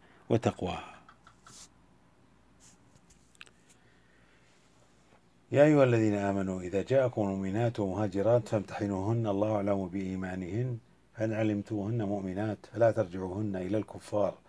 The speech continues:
لا هن حل لهم ولا هم يحلون لهن وآتوهم ما أنفقوا ولا جناح عليكم أن تنكحوهن إذا آتيتموهن أجورهن ولا تمسكوا بعصم الكوافر واسألوا ما أنفقتم وليسألوا ما أنفقوا ذلكم حكم الله يحكم بينكم والله عليم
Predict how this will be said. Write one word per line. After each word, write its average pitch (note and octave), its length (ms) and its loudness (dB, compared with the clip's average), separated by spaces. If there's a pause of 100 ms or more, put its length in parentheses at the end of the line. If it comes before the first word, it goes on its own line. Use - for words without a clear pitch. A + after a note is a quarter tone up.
(480)
لا A2+ 100 6
هن A2+ 260 2
حل G2 380 -2
لهم A2 340 0
ولا A2 180 4
هم A2+ 200 0
يحلون G2 460 -4
لهن F2 340 -8 (600)
وآتوهم A#2 480 4
ما G2+ 140 0
أنفقوا G2+ 480 -2
ولا A#2 140 4
جناح A2+ 300 0
عليكم G2 540 -2
أن F2+ 120 -8
تنكحوهن G2+ 640 -8
إذا F#2 360 -6
آتيتموهن F#2 600 -10
أجورهن F2 600 -10 (580)
ولا G#2 240 4
تمسكوا G#2+ 500 -4
بعصم F#2+ 480 -4
الكوافر F2+ 560 -4 (240)
واسألوا G#2 440 -2
ما F#2 160 -4
أنفقتم F2 460 -8
وليسألوا F#2+ 460 -6
ما F#2+ 160 -4
أنفقوا A#2+ 440 -6 (540)
ذلكم G2+ 340 4
حكم - 260 -4
الله F#2+ 220 4
يحكم F2+ 300 -6
بينكم F2+ 460 -8
والله F2+ 400 -6
عليم E2+ 720 -10